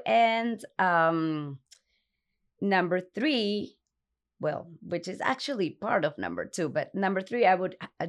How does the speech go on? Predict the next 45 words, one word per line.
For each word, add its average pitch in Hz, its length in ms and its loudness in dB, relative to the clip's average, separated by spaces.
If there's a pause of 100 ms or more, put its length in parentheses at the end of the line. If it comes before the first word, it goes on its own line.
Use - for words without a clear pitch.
definitely 180 500 4
have 170 260 2
to 170 100 -4
say, 156 600 2 (540)
um, 151 420 0 (640)
get 214 220 4
yourself, 180 600 4 (140)
like 165 180 2
I 165 80 4
said, 151 300 -2
three 208 160 2
mentors 170 640 2
or 165 100 -2
people 165 340 -2
that 160 100 6
are 160 100 4
gonna 160 220 0
guide 160 340 2
you. 147 400 -4
It 175 140 -4
could 170 160 -6 (100)
also 190 300 4
be 170 140 2
the 151 120 -2
business 139 380 -6
coach, - 340 -6
but 160 240 -2
s-, - 180 -20 (240)
people 208 260 -4
that 175 120 6
are 165 80 4
gonna, 160 280 0 (100)
uh, - 260 -6 (280)
give 185 160 -2
you 196 80 -4
the 180 80 -6
difference 175 680 0 (100)
with 156 480 2 (800)
be-, 175 240 -2 (120)
an 180 140 4
L 190 160 6
L 185 100 4
C 190 280 -4
versus 160 540 0
an 151 220 0